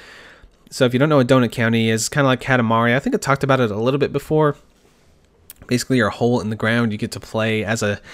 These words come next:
snarky raccoon that controls this hole in the ground and sucks everything up in the city, and there's a bunch of funny dialogue and stuff. It's supposed to be a short game, so I'm gonna play through that. I've been slowly chipping my, my way at The Messenger. There's a couple of hard parts I hit recently.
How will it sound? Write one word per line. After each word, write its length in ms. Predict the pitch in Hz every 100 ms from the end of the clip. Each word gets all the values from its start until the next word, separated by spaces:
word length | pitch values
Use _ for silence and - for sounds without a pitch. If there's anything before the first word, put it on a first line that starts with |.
| - -
snarky 640 | - - 139 135 135 127
raccoon 480 | 123 113 - 127 120
that 140 | 113 104
controls 380 | 117 131 120
this 120 | 117 -
hole 180 | 120
in 80 | 117
the 60 | 110
ground 460 | 110 110 110 110
and 260 | 104 104 101
sucks 280 | - 117 -
everything 340 | 113 120 113
up 120 | 104
in 80 | 107
the 60 | 104
city, 460 | - 113 104 104
and 100 | 101
there's 180 | 101 104
a 40 | 104
bunch 180 | 104
of 60 | -
funny 280 | - 110 107
dialogue 600 | 104 107 107 104 107 98
and 100 | 101
stuff. 360 | - 110 107 - - - - - _ _ -
It's 120 | -
supposed 200 | - 226
to 60 | 185
be 40 |
a 40 |
short 220 | 147 156 135
game, 240 | 131 127
so 120 | 127
I'm 60 | 120
gonna 60 |
play 160 | 120 143
through 140 | 135
that. 320 | 123 120 123 -
I've 140 | 110
been 360 | 123 123 113 135 _ _ _
slowly 800 | - - - - 180 190 190 165
chipping 280 | 139 151 147
my, 240 | 139 135 -
my 200 | 123 127
way 180 | 123 127
at 100 | 120
The 80 | 113
Messenger. 580 | 117 - 139 139 135
There's 200 | 123 113
a 40 | 131
couple 240 | 139 127
of 80 | 117
hard 340 | 98 104 120
parts 280 | - 120 117
I 40 | 135
hit 240 | 135 98 _
recently. 520 | 135 135 131 135 131